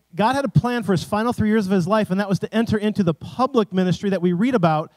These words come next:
in the New Testament, everything that led up to his, uh, sacrifice for us. But before he did that, he kinda had this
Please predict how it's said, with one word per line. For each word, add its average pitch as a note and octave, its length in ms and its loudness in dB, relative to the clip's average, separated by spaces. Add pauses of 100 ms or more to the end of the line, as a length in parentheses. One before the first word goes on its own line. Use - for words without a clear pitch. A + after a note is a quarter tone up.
(140)
in G3+ 140 0
the G3+ 60 2
New G3 120 2
Testament, D#3 580 -2 (200)
everything G#3 340 2
that G3+ 160 0
led F#3+ 160 2
up F#3+ 220 0 (100)
to G#3 340 4 (540)
his, G3 320 2
uh, D3 380 0 (160)
sacrifice A3 760 -2
for A3 300 0
us. A#2 340 -10 (680)
But G#3+ 160 4
before C4+ 340 0
he B3+ 140 4
did C4+ 360 -4
that, D3+ 320 -2 (180)
he A#3+ 400 0
kinda A#3 320 0
had G#3+ 220 0
this - 560 0